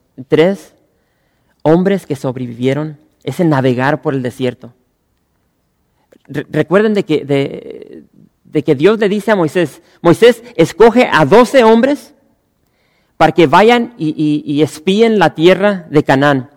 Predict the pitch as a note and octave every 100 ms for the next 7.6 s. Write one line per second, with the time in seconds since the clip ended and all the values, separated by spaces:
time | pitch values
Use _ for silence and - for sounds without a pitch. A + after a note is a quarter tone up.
0 | _ _ _ C#3 D#3+ F3 F3 D#3 F#3 D#3+
1 | G#3 G3 F3 G3+ G3 G3 G3+ F#3+ G#3 G3+
2 | F#3 F#3+ F3+ F3 F#3 D3+ F#3+ F3+ C#3 F#3
3 | A#3 B3 - _ _ D#3+ D#3 D3+ D3 C#3+
4 | D#3 D3+ - D#3 - D3 D3+ C3 - G#3
5 | A3+ A3 F#3 F#3+ G#3+ A3 G#3+ D#3 D#3 D#3
6 | D3 D3 - _ - D3 B2 F#3 G#3 F#3+
7 | E3 C#3 - D#3 D3 C3